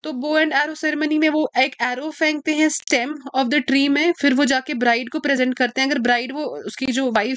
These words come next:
होगी, वो एक्सेप्ट करेगी, जिस भी, अ, अपने हस्बैंड का वो एरो एक्सेप्ट करती है, that means कि हाँ, socially वही उसका फादर है और वही उसका फिर केयरटेकर बनता है उसके बेबी का,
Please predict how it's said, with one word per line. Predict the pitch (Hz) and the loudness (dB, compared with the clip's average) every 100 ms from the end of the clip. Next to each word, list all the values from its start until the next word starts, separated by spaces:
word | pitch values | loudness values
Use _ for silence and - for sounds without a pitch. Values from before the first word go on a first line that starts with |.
| - | 0
होगी, | 254 220 330 | 0 2 0
वो | 285 277 | 2 2
एक्सेप्ट | 233 - 254 247 | 2 0 -2 -2
करेगी, | 269 254 233 277 240 | -2 0 0 -2 -2
जिस | 214 226 - | -2 -2 0
भी, | 233 294 254 - - - - | 0 0 -2 -6 -14 -20 -8
अ, | 190 | -8
अपने | - 214 262 | -6 -4 -2
हस्बैंड | 247 233 214 247 | 0 0 2 0
का | 247 | 2
वो | 240 262 214 - - | 0 0 -2 -6 -4
एरो | 226 226 | -2 -2
एक्सेप्ट | 208 - 269 262 | -4 -4 -4 -2
करती | - 240 226 240 240 | 0 -2 0 0 2
है, | 277 311 233 | 2 0 -4
that | 233 233 254 | -4 -2 -6
means | 269 254 | -6 -6
कि | 294 | -2
हाँ, | 254 240 220 214 | 0 4 2 2
socially | - 247 247 262 240 330 | -2 0 2 2 2 2
वही | 262 247 254 | 4 4 4
उसका | 233 247 | 2 0
फादर | 240 233 202 196 220 | 0 0 0 0 0
है | 262 392 - - | -2 -4 -10 -12
और | 277 | -6
वही | 262 247 254 | -2 0 0
उसका | 233 - 240 | -2 0 -2
फिर | 262 349 - | 0 -4 0
केयरटेकर | 240 220 220 220 247 | 0 0 -2 0 0
बनता | 220 214 208 | 0 0 0
है | 208 | 0
उसके | - 247 | -2 0
बेबी | 233 196 196 | 2 0 -2
का, | - 175 | -2 -4